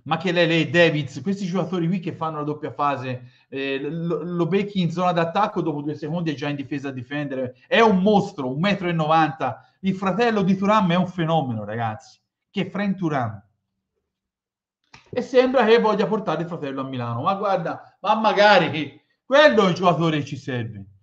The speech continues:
Samasic va preso, parliamoci chiaro, ma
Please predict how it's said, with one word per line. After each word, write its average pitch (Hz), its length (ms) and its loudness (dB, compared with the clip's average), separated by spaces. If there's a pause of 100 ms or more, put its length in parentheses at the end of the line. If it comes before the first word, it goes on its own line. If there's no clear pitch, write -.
(160)
Samasic 214 760 2
va 165 180 0
preso, 214 380 4
parliamoci 190 440 -2
chiaro, 202 320 0
ma 139 420 -6